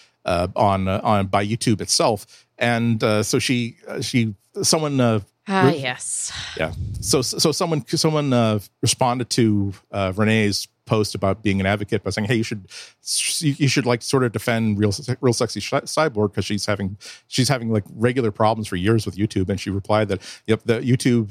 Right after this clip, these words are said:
Speaker 1: YouTube knows and have confirmed via humans that they have no intention of stopping, although they gave me a rep." Uh, and he was appropriately embarrassed, it seems. So that was nice. stem and D I Y on YouTube is for men, even if they need a little help, and YouTube's thumb on the scale. It's like,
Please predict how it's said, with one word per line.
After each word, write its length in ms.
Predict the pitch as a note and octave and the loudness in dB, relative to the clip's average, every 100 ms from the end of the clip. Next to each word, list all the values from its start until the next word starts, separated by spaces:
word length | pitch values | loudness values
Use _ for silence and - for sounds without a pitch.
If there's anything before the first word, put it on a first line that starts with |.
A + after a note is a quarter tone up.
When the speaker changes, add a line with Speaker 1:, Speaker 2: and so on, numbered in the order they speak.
| D#3 | -6
Speaker 1:
YouTube 360 | C#3 D3+ - C#3 | 0 2 2 2
knows 320 | B2+ C3+ B2+ | 2 2 0
and 120 | - | 2
have 160 | A#2+ A2 | 2 2
confirmed 460 | A2+ - A#2 B2 A2 | -2 0 2 2 2
via 240 | A#2 A2 | 0 0
humans 420 | A2 A2+ G#2+ G#2 | 0 2 2 2
that 200 | - G2+ - - - | 0 0 -2 -8 -2
they 100 | A2 | 0
have 200 | A#2+ A2+ | 2 0
no 180 | A#2 B2+ | 2 0
intention 340 | C3 B2+ - | 2 -2 0
of 80 | A#2 | -2
stopping, 420 | - A2 A2 A2 | 2 2 2 2
although 240 | G#2 G2 A2 | 2 2 4
they 120 | G#2 | 2
gave 220 | G#2 G#2 | 0 2
me 100 | A2 | 2
a 80 | G2+ | 2
rep." 320 | G2+ G2+ - - _ _ - | 2 0 -2 -20 _ _ -2
Uh, 200 | G2+ F#2+ | 0 2
and 200 | A2+ A2 | 2 2
he 120 | A#2 | 2
was 400 | A2 - A#2 A2+ | 0 -2 2 4
appropriately 460 | G#2+ C#3 D3+ A#2+ A2 | 4 0 0 0 2
embarrassed, 440 | G#2+ G#2 A2 - | 2 2 2 0
it 60 | F#2+ | -2
seems. 320 | G#2+ G2+ G2 | 0 2 2
So 160 | G#2+ | 2
that 240 | G2 G#2 - | 2 0 -2
was 160 | G2 | -2
nice. 480 | G#2 G2+ G2+ - - | 2 2 0 -6 -10
stem 360 | - - B2 C3 | -4 0 2 0
and 80 | A#2 | 2
D 180 | A#2 A#2 - | 2 2 2
I 160 | A2+ A2 | 0 2
Y 200 | A2 A2 | 2 4
on 160 | G#2 | 4
YouTube 300 | G#2+ A2 A2 | 2 2 0
is 100 | G2 | 0
for 140 | - F#2+ | -2 0
men, 380 | G#2+ B2 A2+ - | 2 2 0 0
even 240 | C3 C#3+ | 0 2
if 120 | B2+ | 0
they 120 | A#2+ | -2
need 200 | G#2+ A2 | 2 2
a 40 | A2 | 4
little 200 | G#2+ G#2+ | 2 2
help, 260 | G2 G2+ | 0 -2
and 180 | - G2+ | -2 0
YouTube's 320 | G#2+ A2+ G#2+ | 2 2 -2
thumb 320 | - A2 G2+ G2+ | 0 0 0 0
on 160 | G2 | -4
the 80 | F2+ | -2
scale. 400 | - F2+ F2 - _ _ _ _ _ _ _ | -2 -2 -2 -4 _ _ _ _ _ _ _
It's 120 | G2 | -2
like, 160 | G#2 G2+ | 0 0